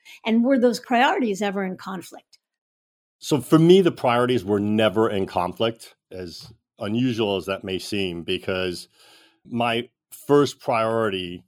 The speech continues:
Speaker 2: was, as a manager,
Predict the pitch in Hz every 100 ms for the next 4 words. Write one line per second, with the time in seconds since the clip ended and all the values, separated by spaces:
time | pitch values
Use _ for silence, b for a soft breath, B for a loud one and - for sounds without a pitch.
0 | - 92 101 98 92 92 85 - _ _
1 | _ _ _ _ _ _ _ _ _ _
2 | _ _ _ - 104 104 113 123 131 143
3 | 143 151 160